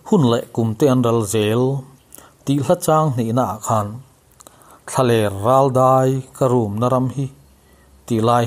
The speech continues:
hi ral hnai na mun taka om ni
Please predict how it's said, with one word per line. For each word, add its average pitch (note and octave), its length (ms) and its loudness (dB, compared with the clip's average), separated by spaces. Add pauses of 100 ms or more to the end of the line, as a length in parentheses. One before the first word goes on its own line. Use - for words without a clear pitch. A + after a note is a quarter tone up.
hi A2+ 140 -2 (1120)
ral D#3 280 4
hnai B2+ 240 0
na C#3 60 2 (340)
mun C3+ 160 2 (260)
taka F3+ 220 0 (120)
om A#2+ 80 0 (100)
ni B2 80 0